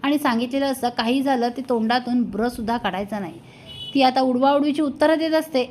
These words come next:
हे आता, आणि ती घाबरलेली असते हे भूमीला कळालेलं असतं. भूमी म्हणते, "नाही, तू तशी ऐकणार नाहीस, मी तुला पोलिसांच्या ताब्यात देते." आणि भूमी तिला फरफटत पोलिसांच्या ताब्यात आण-, देते. आता पोलीस म्हणतात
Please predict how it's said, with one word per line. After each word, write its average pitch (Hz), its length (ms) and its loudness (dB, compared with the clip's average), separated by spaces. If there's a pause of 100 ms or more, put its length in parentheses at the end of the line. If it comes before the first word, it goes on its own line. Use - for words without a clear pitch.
(120)
हे 262 120 4
आता, 269 220 2
आणि 247 300 0
ती 285 80 -2
घाबरलेली 277 560 2
असते 294 280 2
हे 262 180 2
भूमीला 247 400 0
कळालेलं 226 540 0
असतं. 190 240 -6 (480)
भूमी 247 380 4 (280)
म्हणते, 262 220 2
"नाही, 226 380 2
तू 349 140 0
तशी 339 160 4
ऐकणार 339 380 4
नाहीस, 285 440 2
मी 285 80 4
तुला 269 220 4
पोलिसांच्या 262 580 0 (120)
ताब्यात 233 240 2
देते." 196 380 -4 (280)
आणि 285 160 4
भूमी 247 300 4
तिला 247 280 2
फरफटत 233 420 0 (160)
पोलिसांच्या 226 480 -2
ताब्यात 202 360 -4
आण-, 196 120 -6 (180)
देते. 190 380 -6 (340)
आता 233 340 2
पोलीस 277 460 0
म्हणतात 285 300 2